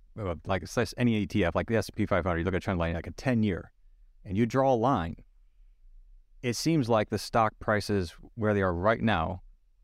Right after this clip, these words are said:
it's just normal trading. If everything was, like, average normal trading, they are right now where they should be.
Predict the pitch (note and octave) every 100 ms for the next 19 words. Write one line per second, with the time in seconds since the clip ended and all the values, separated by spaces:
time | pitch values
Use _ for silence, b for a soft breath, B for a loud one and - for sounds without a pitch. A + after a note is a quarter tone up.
0 | - - - - - F#2 - - G#2 G#2
1 | F#2+ - F2+ E2+ D#2+ - A2+ A#2+ A#2+ G#2+
2 | F2 F2+ D#2+ - - G#2 G#2 G#2+ - F#2+
3 | F#2+ - F2+ E2+ E2+ F2 F#2 F2+ F#2 G#2
4 | G#2 F#2 F2+ - G#2+ F#2 F2+ C3+ F#2 G2+
5 | E2+